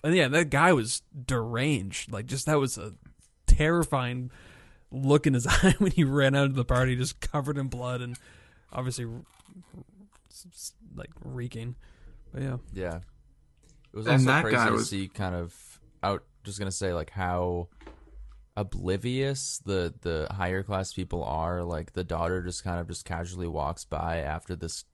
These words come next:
Speaker 2: literally deranged random dude from the basement covered in blood walks by the staircase with a knife.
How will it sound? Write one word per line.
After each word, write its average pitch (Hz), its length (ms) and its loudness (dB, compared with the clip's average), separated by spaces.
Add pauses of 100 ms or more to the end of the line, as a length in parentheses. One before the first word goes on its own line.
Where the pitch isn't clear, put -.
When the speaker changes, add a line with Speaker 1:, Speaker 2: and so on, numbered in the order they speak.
(360)
Speaker 2:
literally 107 400 -2
deranged 95 640 -4
random 92 380 -4
dude 90 240 -4
from 90 140 -8
the 85 80 -6
basement 78 680 -8
covered 90 280 -4
in 87 100 -4
blood 80 380 -4
walks 85 320 -6
by 80 180 -6
the 80 100 -8
staircase 76 920 -8
with 90 160 -6
a 80 60 -6
knife. 80 540 -10